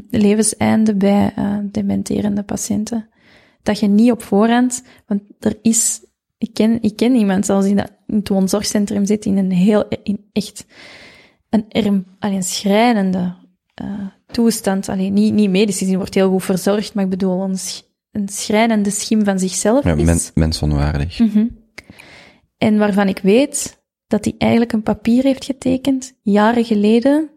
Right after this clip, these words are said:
Speaker 1: dat ze eigenlijk zou willen overlijden als ze dement zou worden.
Speaker 2: Hm.
Speaker 1: Als ze niet meer zou weten, eh, allee, als ze niet meer bewust zou zijn of zo. Maar die leeft dus al jaren in deze staat, ehm, zonder dat er iets aan kan gedaan worden.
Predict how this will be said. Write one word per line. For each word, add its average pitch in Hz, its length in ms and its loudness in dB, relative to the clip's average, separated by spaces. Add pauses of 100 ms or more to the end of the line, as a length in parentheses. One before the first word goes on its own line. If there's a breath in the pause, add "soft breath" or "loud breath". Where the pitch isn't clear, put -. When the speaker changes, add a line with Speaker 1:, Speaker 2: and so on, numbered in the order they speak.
(220)
Speaker 1:
dat 220 160 -2
ze - 100 -8
eigenlijk - 360 -2
zou 220 140 2
willen 208 140 0
overlijden 202 460 0
als 220 120 -2
ze 226 80 -4
dement 214 340 0
zou 254 200 0
worden. 269 380 -2
Speaker 2:
Hm. 90 180 2 (640 loud breath)
Speaker 1:
Als 214 160 0
ze 214 60 0
niet 214 140 4
meer 214 120 2
zou 202 220 2
weten, 214 560 2
eh, 208 320 0 (340)
allee, 202 240 0
als 220 80 -6
ze 226 80 -2
niet 220 140 4
meer 214 200 2 (440)
bewust 202 420 -2
zou 233 160 2
zijn 247 240 2
of 254 80 -2
zo. 285 280 -6 (580 loud breath)
Maar 220 100 2
die 214 120 2
leeft 202 240 2
dus 202 140 0
al 202 100 0
jaren 226 580 4 (400)
in 208 460 -2
deze 220 340 2
staat, - 680 -4 (920 soft breath)
ehm, 208 580 2 (240)
zonder 208 320 2
dat 214 160 0
er 202 80 -4
iets 202 200 -6
aan 208 120 0
kan 226 180 -2
gedaan 202 320 -4
worden. 214 340 -6